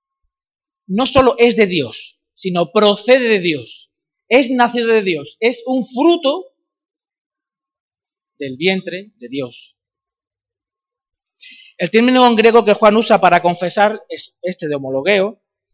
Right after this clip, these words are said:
y es de la familia de homólogo. ¿Os suena de homólogo? ¿A qué os suena homólogo?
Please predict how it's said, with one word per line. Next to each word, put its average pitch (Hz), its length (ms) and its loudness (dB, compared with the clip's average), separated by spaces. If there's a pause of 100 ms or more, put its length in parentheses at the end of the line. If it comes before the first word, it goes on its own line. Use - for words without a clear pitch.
(160)
y 196 140 -2
es 214 80 -2
de 233 60 0
la 226 80 2
familia 220 400 0
de 226 260 2
homólogo. 220 720 2
¿Os - 80 -20
suena 202 220 -4
de 208 160 -2 (520)
homólogo? 196 600 -6 (460)
¿A 160 60 -16
qué 214 100 -8
os 202 80 -10
suena 208 200 -6
homólogo? 131 480 -10